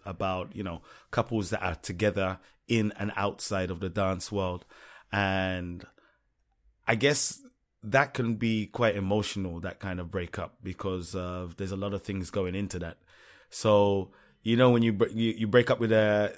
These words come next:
somebody and, you know, there's, you had some deep feelings,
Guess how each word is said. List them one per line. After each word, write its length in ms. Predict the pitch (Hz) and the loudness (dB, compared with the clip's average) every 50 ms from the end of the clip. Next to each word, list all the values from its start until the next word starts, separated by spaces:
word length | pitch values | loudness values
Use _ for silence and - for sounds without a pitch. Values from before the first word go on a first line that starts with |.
| - - - | -16 -18 -8
somebody 640 | - - - 120 117 113 104 110 98 110 110 110 110 | -6 0 0 2 2 2 0 0 0 0 0 2 0
and, 240 | 104 101 101 98 | 0 -2 -4 -6
you 140 | 95 110 117 | -4 -4 -2
know, 120 | 107 98 95 | -2 -2 -4
there's, 480 | 95 98 98 92 85 - - - - - | -4 -4 -6 -6 -8 -10 -12 -14 -16 -20
you 380 | - - - - - 113 113 | -20 -20 -20 -14 -8 -6 -4
had 120 | 117 113 - | -4 -2 -2
some 180 | - 107 104 90 | -4 -4 -4 -4
deep 240 | 98 113 104 - - | -4 -6 -6 -6 -8
feelings, 680 | - 120 120 113 107 107 104 101 104 104 101 - - | -4 -4 -2 -2 -2 -4 -4 -4 -6 -6 -8 -12 -14